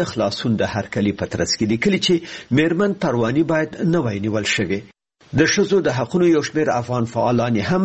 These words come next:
د ندا پرواني د خلاصون هرکلی کوي، خو وایي د هغې خوشي کېدا کافي نه ده. نظیفه جلالي یوه له دغو فعالانو څخه ده.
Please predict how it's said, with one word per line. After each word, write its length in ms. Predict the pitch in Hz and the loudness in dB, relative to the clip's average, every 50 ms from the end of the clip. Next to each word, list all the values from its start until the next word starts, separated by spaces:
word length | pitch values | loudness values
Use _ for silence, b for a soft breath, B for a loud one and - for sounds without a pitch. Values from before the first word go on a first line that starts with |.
| 196 170 160 | 2 4 4
د 180 | 160 151 151 143 120 | 4 4 2 2 0
ندا 200 | 110 113 113 107 - - | -2 -2 -2 -2 -2 -2
پرواني 420 | 123 117 107 101 101 113 139 170 | -2 0 0 0 0 2 2 2
د 180 | 170 196 165 - - | 2 0 -2 -2 -2
خلاصون 420 | 113 95 95 - - 127 107 101 - | -2 -2 -2 -2 -2 -4 -2 -2 -2
هرکلی 440 | 110 110 120 - 156 151 147 123 | -4 -4 -2 0 2 2 2 0
کوي، 280 | 117 - 120 104 110 107 B B B B B B | -2 -4 -2 -2 -2 -2 B B B B B B
خو 240 | B - - 165 160 160 | B 0 2 2 4 4
وایي 240 | 185 190 190 196 185 | 2 2 2 0 0
د 100 | 151 139 | -2 -4
هغې 560 | 120 117 117 117 117 - 165 175 180 170 - | -2 -2 -2 -2 0 2 2 2 2 0 -4
خوشي 260 | - 135 - - 117 | -4 -4 -2 -2 -4
کېدا 400 | 113 - 127 117 107 104 101 104 - | -4 -4 -4 -2 0 0 -2 -2 -2
کافي 300 | - 113 117 - - - | -4 -4 -4 -4 -2 0
نه 140 | 147 170 165 - | 0 0 0 -2
ده. 80 | - 104 - _ B B B B B B B B B B B | -4 -10 -14 _ B B B B B B B B B B B
نظیفه 420 | 170 180 156 165 185 180 - 196 190 180 - | 2 2 2 2 0 0 2 0 2 2 0
جلالي 340 | 175 147 131 131 135 147 165 165 160 151 139 | 0 2 2 2 2 2 2 2 2 2 0
یوه 260 | 135 131 123 156 185 | 0 0 0 0 2
له 160 | 175 156 120 107 104 | 2 2 0 0 -2
دغو 220 | - 117 113 117 107 - | -2 -2 -2 -2 -4 -4
فعالانو 480 | - - - 113 131 127 120 110 104 98 | -2 -2 0 0 0 0 0 -2 -4 -6
څخه 360 | - - - 104 110 - 107 98 | -8 -8 -10 -8 -6 -6 -6 -4
ده. 100 | 98 90 | -4 -6